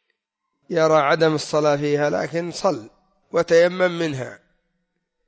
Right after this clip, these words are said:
فالمسألة واسعة، تتيمم بالطهور الطيب ما كان.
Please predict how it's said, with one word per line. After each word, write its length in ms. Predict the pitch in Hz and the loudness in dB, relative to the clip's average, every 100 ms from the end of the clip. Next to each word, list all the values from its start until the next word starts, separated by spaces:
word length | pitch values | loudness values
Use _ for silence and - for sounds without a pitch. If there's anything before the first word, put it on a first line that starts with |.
| _ _ _ | _ _ _
فالمسألة 600 | 135 208 185 - 147 151 | -8 -2 0 2 4 6
واسعة، 680 | 151 143 143 131 135 135 - - | 6 4 0 -4 -4 -6 -10 -8
تتيمم 640 | 160 156 160 156 147 143 | 0 2 2 0 -2 -2
بالطهور 580 | 147 - 139 143 143 135 | -6 -2 -2 0 0 -2
الطيب 600 | - 151 139 131 127 123 _ _ _ _ _ _ _ _ _ _ _ _ _ - | -4 -4 -2 0 -2 -2 _ _ _ _ _ _ _ _ _ _ _ _ _ 0
ما 220 | 143 143 | 2 2
كان. 460 | 143 135 127 110 | 0 -2 -2 -8